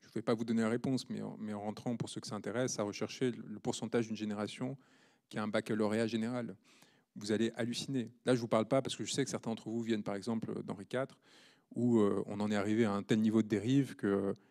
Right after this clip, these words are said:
cent pour cent d'une, d'une, d'une classe, euh, va avoir une mention, euh, très bien, ou quatre-vingt-quinze pour cent, il va y en avoir un qui va avoir complètement raté son coup, il va avoir la mention bien. Et donc ça, ça vous donne une,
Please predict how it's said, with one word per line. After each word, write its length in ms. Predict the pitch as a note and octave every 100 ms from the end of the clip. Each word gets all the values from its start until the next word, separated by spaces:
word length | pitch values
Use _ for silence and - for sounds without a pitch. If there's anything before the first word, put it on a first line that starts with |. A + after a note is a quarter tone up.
| _ -
cent 240 | G#2+ - G#2+
pour 180 | - -
cent 160 | A#2+
d'une, 540 | A2 G2+ G2 G2 G2+ - -
d'une, 580 | - - G#2 G#2 G2+ -
d'une 240 | G#2 A2 G2
classe, 460 | - B2+ - - G#2+
euh, 140 | G#2
va 140 | G#2
avoir 320 | G2+ A2+ A#2+ G#2
une 80 |
mention, 560 | G#2 G#2+ - B2+ A#2+ -
euh, 60 | -
très 200 | - G#2
bien, 260 | A2 B2+
ou 120 | B2+ G2
quatre-vingt-quinze 520 | G2+ - G#2 - F#2+
pour 160 | -
cent, 120 | - A#2+
il 60 |
va 80 | G#2+
y 40 |
en 40 | G2+
avoir 240 | G#2 G2+ B2+
un 140 | A#2+
qui 120 | A#2
va 100 | G#2+
avoir 200 | G#2 G2+
complètement 340 | A#2 A#2+ A2+ G#2
raté 220 | G#2 A2
son 180 | - G2+
coup, 220 | C3+ C3+
il 80 | G#2
va 60 |
avoir 160 | G#2+ G#2+
la 80 | G#2
mention 280 | G2+ -
bien. 200 | G#2+ A2+ - - - - -
Et 80 | -
donc 180 | A#2+ A2+
ça, 140 | B2 G2+
ça 120 | G#2+
vous 120 | A#2+
donne 200 | C3+ C3+
une, 280 | A#2 A2